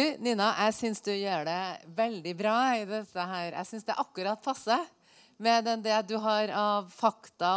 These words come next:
og hvordan du dokumenterer, og hvordan du dikter videre. Også som, eh, jeg synes Simon Stranger gjør i sin. Eh, på, du vet nesten ikke hva som er sant, eller, eh, og jeg synes akkurat den formen for, ja,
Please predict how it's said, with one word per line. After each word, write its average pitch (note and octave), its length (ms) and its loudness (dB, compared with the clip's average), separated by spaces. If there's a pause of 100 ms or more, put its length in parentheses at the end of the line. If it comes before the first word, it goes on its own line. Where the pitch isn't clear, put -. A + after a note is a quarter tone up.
(100)
og G3 100 -4
hvordan E3+ 320 -2
du F3+ 80 -8
dokumenterer, F#3 880 -6
og B3 80 -4
hvordan G3+ 320 -4
du F#3 80 -10
dikter D#3+ 320 -12
videre. B2+ 460 -8 (560)
Også A#3+ 340 0
som, A#3+ 400 -4
eh, G#3+ 160 -2 (140)
jeg G#3 100 -4
synes G3 240 -10
Simon E3 320 -8
Stranger E3 560 -6
gjør D4 300 0
i G3+ 180 -10
sin. C#4 320 -4 (800)
Eh, G#3+ 640 -2 (460)
på, A3+ 180 -6
du F#3+ 240 -10
vet G#3+ 240 0
nesten G3+ 480 -8
ikke F3 160 -10
hva E3+ 120 -2
som E3+ 200 -10
er - 80 -10
sant, D#3 320 -8
eller, D3 400 -10 (160)
eh, D3 480 -12
og D#3 140 -6
jeg G3+ 160 -8
synes G#3 180 -10
akkurat E3+ 480 -8
den G3 240 -6
formen D#3 500 -8
for, F#3 300 -6 (560)
ja, A2+ 80 -10